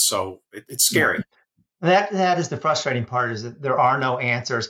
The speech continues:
Speaker 2: One thing I would say again, I mean, this isn't gonna, supposed to be a hisa rant, but, you know, if you're anti-hisa, take a look at this, what happened, and please explain to me why it's not a good idea to have hisa come in. And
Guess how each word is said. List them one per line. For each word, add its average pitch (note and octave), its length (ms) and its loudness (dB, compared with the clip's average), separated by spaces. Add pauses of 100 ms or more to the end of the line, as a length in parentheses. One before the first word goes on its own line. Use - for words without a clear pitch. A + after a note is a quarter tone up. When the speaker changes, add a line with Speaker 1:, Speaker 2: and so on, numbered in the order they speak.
(260)
Speaker 2:
One D3+ 120 0
thing D#3+ 160 2
I D3 80 4
would D3 120 0
say C#3 220 2
again, B2+ 280 -2
I B2+ 80 -2
mean, B2+ 160 -6
this D#3 240 -4
isn't C#3 260 -4
gonna, C3+ 200 -6
supposed C3+ 280 -2
to C3 60 -16
be B2+ 140 0
a A#2 60 2
hisa A#2+ 400 0
rant, A#2 420 -4
but, A#2 260 0 (320)
you D#3+ 100 0
know, C3+ 140 4
if B2+ 160 0
you're G3+ 120 2
anti-hisa, C3 840 0 (320)
take F#3 180 0
a F3+ 40 2
look E3 200 0
at - 120 -12
this, - 400 0
what C3+ 160 -2
happened, C3 420 0
and B2 140 -8 (100)
please E3+ 260 -2
explain B2 420 -2
to A#2 120 -12
me A2 140 -6
why A2 340 2 (380)
it's C3+ 200 -2
not B2+ 300 4
a B2 40 -6
good A#2+ 180 -2
idea A2 560 -2 (340)
to A#2+ 60 -8
have A#2+ 200 0
hisa A#2+ 400 -2
come A#2+ 220 -4
in. G#2+ 260 -4 (280)
And B2 260 -2